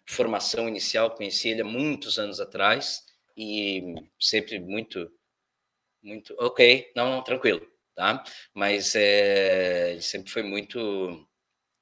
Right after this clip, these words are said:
muito, muito legal pessoalmente comigo, inclusive. Eu tenho muito carinho por ele, é uma, é uma pessoa de quem eu gosto muito, viu?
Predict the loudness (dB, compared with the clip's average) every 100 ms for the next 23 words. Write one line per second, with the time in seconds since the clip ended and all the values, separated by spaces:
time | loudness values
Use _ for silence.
0 | _ -14 -10 -10 -10 -8 -4 -4 -4 -6
1 | -10 -12 -14 -18 -20 -20 _ _ _ _
2 | _ _ -20 _ _ _ -20 -20 -16 0
3 | 6 10 10 10 6 0 0 0 0 -2
4 | -4 -4 -4 -4 -6 -4 -2 2 0 0
5 | -4 -4 -6 -4 -6 -8 -12 _ _ -10
6 | 4 4 4 -2 -2 2 4 4 2 0
7 | -2 -6 -6 -6 -6 -8 -6 -6 -2 -2
8 | -4 -8 -10 -10 -10 -10